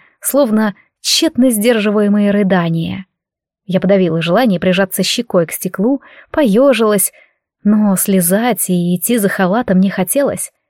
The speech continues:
поэтому просто подтянула колени к груди, глядя, как со скрежетом тащится под окнами повозка молочника.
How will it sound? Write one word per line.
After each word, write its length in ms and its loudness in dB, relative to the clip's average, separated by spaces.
поэтому 340 -2
просто 300 -4
подтянула 540 0
колени 360 0
к 40 -8
груди, 460 -2
глядя, 480 2
как 180 -6
со 140 0
скрежетом 840 0
тащится 560 -4
под 240 0
окнами 340 0
повозка 600 -2
молочника. 920 -2